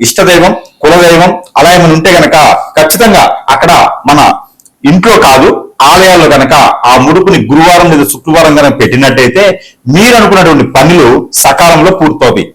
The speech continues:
అవి ఎలాంటి, మనం ఇందాక జాతకం అనుకున్నాం కదా, భార్యాభర్తల మధ్యన ఎడబాటు, పెళ్ళయి పిల్లలు పుట్టినటువంటి వారికి ఆ సకాలంగా పిల్లలు పుట్టేదానికి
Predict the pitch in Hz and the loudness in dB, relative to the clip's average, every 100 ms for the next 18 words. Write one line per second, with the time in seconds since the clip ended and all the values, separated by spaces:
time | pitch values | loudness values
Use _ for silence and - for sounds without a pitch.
0 | 127 131 139 165 165 160 160 160 160 - | -2 0 2 2 2 2 2 0 -4 -6
1 | 139 139 147 156 110 131 - 156 139 135 | -2 0 2 0 0 0 0 0 0 0
2 | 120 110 123 107 - 135 147 147 143 143 | 2 2 0 0 0 0 2 2 0 0
3 | 131 123 107 92 123 127 123 123 120 120 | 0 -2 0 0 2 0 0 0 -4 -6
4 | - _ 151 180 175 180 226 254 - - | -18 _ 0 2 2 2 2 2 0 -4
5 | - 151 175 180 160 160 156 143 131 127 | -6 -2 0 0 -2 -2 0 0 2 0
6 | 113 104 85 80 - _ 101 110 107 104 | 0 -4 -4 -6 -10 _ -2 0 2 2
7 | 98 - - 139 135 160 160 151 139 139 | 0 -2 -4 -2 0 2 2 2 2 0
8 | 147 139 143 123 120 113 123 | 0 -2 0 0 0 -2 -4